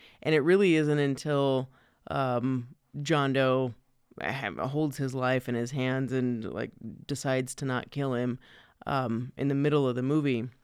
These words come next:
is really the time when I feel like I actually begin to like his character,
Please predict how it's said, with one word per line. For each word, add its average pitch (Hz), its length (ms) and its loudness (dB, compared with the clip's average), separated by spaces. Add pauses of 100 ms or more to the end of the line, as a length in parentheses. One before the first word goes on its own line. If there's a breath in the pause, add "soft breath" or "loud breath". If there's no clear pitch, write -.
(160)
is 160 140 0
really 160 220 2
the 135 420 0 (220)
time 147 340 -2
when 139 140 0
I 131 80 0
feel 139 200 -4
like 127 240 0
I 131 100 2
actually 127 420 -2
begin 135 520 -4
to 135 120 -6
like 127 240 0
his 170 160 -6
character, 180 580 0